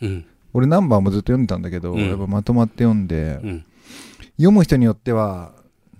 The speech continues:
Speaker 2: 言い訳の、言い訳の告白だと思うんですよ。
Speaker 1: うん。
Speaker 2: でも、ここには多分言い訳なくて、本当にこの人は純粋無垢で、
Speaker 1: うん。
Speaker 2: 本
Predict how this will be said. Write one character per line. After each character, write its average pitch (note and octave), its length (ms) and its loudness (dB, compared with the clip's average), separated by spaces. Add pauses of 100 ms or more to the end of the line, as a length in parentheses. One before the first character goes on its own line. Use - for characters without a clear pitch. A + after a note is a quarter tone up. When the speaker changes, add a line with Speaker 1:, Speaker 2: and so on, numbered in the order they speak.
Speaker 2:
言 C#3+ 160 4
い C#3+ 60 8
訳 C3 240 2
の、 A2 300 -2 (1120)
言 C3+ 220 -2
い C#3+ 60 2
訳 C3 220 2
の A#2 160 4
告 - 240 -2
白 G#2 180 0
だ G2 120 -4
と - 80 -12
思 E2 100 -14
う F2 40 -14
ん - 20 -16
で F#2+ 60 -18
す - 40 -18
よ。 F2+ 180 -18
Speaker 1:
う F2 60 -14
ん。 E2 140 -16 (120)
Speaker 2:
で C#3+ 220 0
も、 G#2 300 -2
こ - 100 -16
こ D#3 120 -2
に D#3 80 0
は A2 60 2
多 G#2+ 100 0
分 F2+ 100 -6
言 B2 160 -2
い C3 60 2
訳 A#2+ 200 0
な A#2+ 100 0
く - 120 -12
て、 E2 340 -8 (600)
本 F#3 360 4
当 E3+ 120 4
に D#3+ 260 2 (100)
こ C#3+ 100 0
の D#3 80 4
人 A2 140 0
は F#2+ 60 2
純 A#2+ 280 2
粋 A#2 280 -2
無 A#2+ 120 2
垢 G#2+ 160 -6
で、 F2 200 -6
Speaker 1:
う E2 140 -12
ん。 D#2 260 -16
Speaker 2:
本 F3+ 280 0